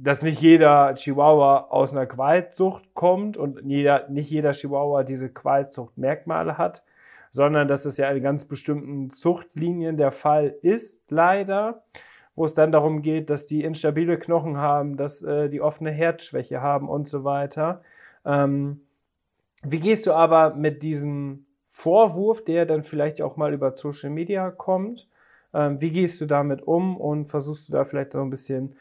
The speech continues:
auch dann Aufklärungsarbeit zu leisten? Weil du hast ja bestimmt mit Coco, dadurch, dass sie jetzt ja auch schon viel, also dass sie ja schon alt ist, ähm,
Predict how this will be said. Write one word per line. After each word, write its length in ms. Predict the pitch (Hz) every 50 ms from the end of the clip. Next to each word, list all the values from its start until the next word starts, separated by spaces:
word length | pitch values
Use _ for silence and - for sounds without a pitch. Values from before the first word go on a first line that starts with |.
| - - - _ -
auch 120 | - 120
dann 180 | - 151 139 -
Aufklärungsarbeit 1120 | - 156 160 160 - - - - 131 123 123 120 120 - 117 123 120 113 120 120 117 -
zu 140 | - - 120
leisten? 400 | 117 123 131 131 123 - - 123
Weil 140 | 127 131 127
du 100 | 143 147
hast 260 | 151 151 - - _ _ _ - - _ -
ja 160 | 139 143 143
bestimmt 520 | 139 143 135 - - - - 175 196 208
mit 220 | 180 175 160 - -
Coco, 540 | - - 180 196 190 - - 190 196 208 180
dadurch, 320 | 147 156 156 156 151 151
dass 180 | - 139 139 -
sie 80 | 139
jetzt 160 | 135 127 131
ja 80 | - 117
auch 80 | 120 120
schon 200 | - - 131 123
viel, 420 | - - 139 127 123 - - - -
also 280 | - 143 135 131 131
dass 120 | 131 127 -
sie 100 | 135 127
ja 140 | 123 123 120
schon 280 | - - 139 135 131
alt 340 | - - 143 160 185 196 208
ist, 420 | - - 196 233 254 - - _ _ _ _ _ _ _ _ -
ähm, 640 | 165 170 175 170 170 170 175 175 180 170 160 156 156